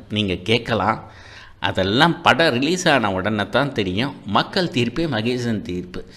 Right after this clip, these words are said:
நீ எவ்வளவுதான் கஷ்டப்பட்டு நடிச்சாலும் எப்படி இருந்தாலும் சரி, படம் மக்களுக்கு பிடிச்சிருக்கா இல்லையா, அது பொறுத்து தான்.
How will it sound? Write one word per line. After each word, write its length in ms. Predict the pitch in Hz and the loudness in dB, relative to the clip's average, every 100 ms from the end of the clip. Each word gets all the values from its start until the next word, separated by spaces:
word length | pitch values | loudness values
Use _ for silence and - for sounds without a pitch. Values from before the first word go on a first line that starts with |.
| - - | -20 -6
நீ 200 | 190 185 | 0 2
எவ்வளவுதான் 500 | 185 190 202 185 185 | 2 4 4 4 0
கஷ்டப்பட்டு 540 | 160 - 175 160 156 | -4 0 0 2 0
நடிச்சாலும் 460 | 139 131 131 139 143 | 0 0 0 2 2
எப்படி 280 | 127 165 156 | -2 -2 -2
இருந்தாலும் 440 | 123 120 113 120 | 0 0 0 -2
சரி, 460 | 117 104 104 139 - - - - _ | -4 -4 -4 -6 -12 -20 -20 -20 _
படம் 380 | 127 147 185 208 | -2 2 0 0
மக்களுக்கு 680 | 123 117 120 156 147 - 170 | 0 -2 2 2 2 2 -2
பிடிச்சிருக்கா 720 | - 120 120 120 - 123 139 101 | 0 -2 0 -4 -2 -2 -2 -2
இல்லையா, 400 | 95 95 95 - | -2 0 0 0
அது 220 | 131 151 | 0 0
பொறுத்து 460 | 147 131 143 143 120 | 0 0 0 -2 -6
தான். 200 | 117 98 | -6 -8